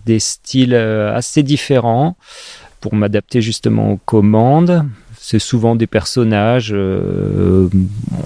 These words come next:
entre le style B D et le style graphique, euh, avec des aplats de couleurs. Je travaille beaucoup en dessin vectoriel. C'est un logiciel, en fait, qui crée des images, euh, avec des vecteurs en, c'est des formules mathématiques.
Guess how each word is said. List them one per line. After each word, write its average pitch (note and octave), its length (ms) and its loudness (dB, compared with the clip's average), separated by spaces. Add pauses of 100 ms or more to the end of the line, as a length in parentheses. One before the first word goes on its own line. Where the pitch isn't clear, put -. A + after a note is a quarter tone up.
(100)
entre G2+ 360 -2
le G#2 100 2
style G#2+ 380 -4
B G#2+ 180 0
D A2 140 0
et A#2+ 520 4
le G2+ 60 -4
style G#2+ 400 -10
graphique, G#2 800 -6 (560)
euh, G2 320 4
avec F#2+ 180 0
des G2+ 220 0
aplats G2+ 220 -2
de - 100 -20
couleurs. A2+ 800 2
Je - 80 -14
travaille A#2 280 -2
beaucoup C3 360 -2
en A#2+ 200 0
dessin A#2 380 -2
vectoriel. A2+ 800 -2
C'est - 120 -6
un A#2 100 0
logiciel, B2 640 0
en A2 80 -2
fait, A#2 260 -4
qui G#2+ 140 -4
crée - 240 -8
des A#2+ 240 2
images, B2+ 400 0
euh, G#2+ 360 2
avec A2 200 -4
des A2+ 120 0
vecteurs A#2 520 0
en, G2 480 -6 (260)
c'est - 140 -10
des G#2 80 -4
formules A#2+ 340 0
mathématiques. A2 680 -4